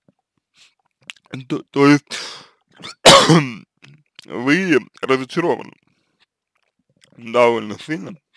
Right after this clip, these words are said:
получается. Вот. Разочарованы тем, как всё складывается. Вот.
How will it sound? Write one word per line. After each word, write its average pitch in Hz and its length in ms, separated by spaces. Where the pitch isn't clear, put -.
получается. 117 640
Вот. - 320
Разочарованы 117 840
тем, 151 280
как 120 300
всё 120 380
складывается. 180 840
Вот. 135 600